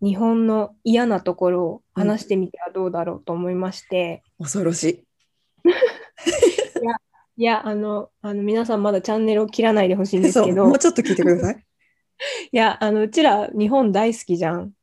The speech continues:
Speaker 1: まあ、
Speaker 2: 大好き。
Speaker 1: 普段の放送を聞いたらわかると思うんですけど。
Speaker 2: うんうん。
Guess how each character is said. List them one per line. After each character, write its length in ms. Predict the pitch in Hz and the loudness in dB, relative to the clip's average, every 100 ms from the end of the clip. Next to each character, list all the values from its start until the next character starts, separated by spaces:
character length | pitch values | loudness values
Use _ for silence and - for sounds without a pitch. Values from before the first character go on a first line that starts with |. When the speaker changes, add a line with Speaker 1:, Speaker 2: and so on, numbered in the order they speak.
| _ | _
Speaker 1:
ま 80 | 190 | -2
あ、 40 | |
Speaker 2:
大 120 | 233 214 | 2 4
好 120 | 196 | 2
き。 100 | 117 | 0
Speaker 1:
普 40 | - | -4
段 20 | - | -18
の 20 | - _ _ _ | -20 _ _ _
放 140 | 190 190 | -8 -4
送 240 | 190 190 | -2 -2
を 60 | 185 | -2
聞 180 | - | -8
い 80 | 185 | -10
た 180 | - 190 | -4 -4
ら 80 | 175 | -2
わ 80 | 175 | -4
か 120 | 185 | -6
る 60 | 180 | -4
と 100 | 180 | -4
思 160 | 180 | -4
う 40 | 170 | -4
ん 60 | |
で 80 | 170 | -8
す 80 | - | 0
け 100 | 208 | 2
ど。 200 | 180 180 | 4 2
Speaker 2:
う 60 | |
ん 40 | 180 | -2
う 20 | |
ん。 100 | 160 | -4